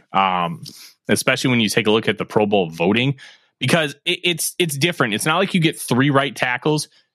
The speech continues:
You get three tackles. And I'll actually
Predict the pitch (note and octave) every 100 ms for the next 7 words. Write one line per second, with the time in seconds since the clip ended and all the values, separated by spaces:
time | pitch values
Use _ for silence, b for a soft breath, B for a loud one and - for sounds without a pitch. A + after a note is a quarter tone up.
0 | _ D3 F3 - - - C3 A#2 C#3 D3
1 | - B2 A#2 - - - - _ _ _
2 | _ _ _ _ A#2 A2+ A2 A2 A2 -
3 | A#2+ C#3+ E3 D3+ - A#2+